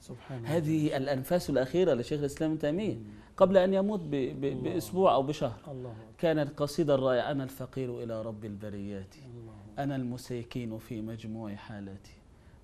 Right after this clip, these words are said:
Speaker 2: أنا الظلوم لنفسي وهي ظالمتي، والخير إن يأتنا من عنده يأتي."
Speaker 1: الله.
Speaker 2: ثم قال: "والفقر لي وصف ذات لازم أبدا، كما الغنى أبدا وصف له." شوف الأنفاس ال-،
Speaker 1: يا سلام، يا سلام.
Speaker 2: العلوية دي.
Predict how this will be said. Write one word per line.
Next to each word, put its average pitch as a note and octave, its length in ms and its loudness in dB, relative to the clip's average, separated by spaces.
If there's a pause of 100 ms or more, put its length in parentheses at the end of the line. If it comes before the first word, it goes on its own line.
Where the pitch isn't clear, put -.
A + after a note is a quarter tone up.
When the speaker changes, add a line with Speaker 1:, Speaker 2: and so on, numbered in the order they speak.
Speaker 2:
أنا C#3 160 -4
الظلوم A#2 640 -6
لنفسي G#2+ 540 -8
وهي G#2 340 -8
ظالمتي، G#2 760 -8
والخير G#2 580 -8
إن G#2+ 120 -8
يأتنا G#2 560 -8
من G#2 180 -8
عنده G2 320 -8
يأتي." F#2+ 580 -10 (160)
Speaker 1:
الله. A2+ 360 -16
Speaker 2:
ثم A#2+ 240 -6
قال: A#2+ 260 -6
"والفقر A2 580 -6
لي A2 160 -6
وصف G#2 280 -12
ذات G2+ 360 -8
لازم G2 680 -8
أبدا، G2 460 -10 (520)
كما A#2+ 220 -6
الغنى A2 560 -8
أبدا G2+ 360 -8
وصف G2+ 240 -12 (140)
له." F2+ 200 -10
شوف D#3+ 180 -14
الأنفاس C3 520 -12
ال-، A2 100 -8
Speaker 1:
يا D3+ 120 -6
سلام، B2 220 -14 (340)
يا C3+ 60 -10
سلام. A#2 40 -6
Speaker 2:
العلوية A#2+ 560 0
دي. G2 140 -10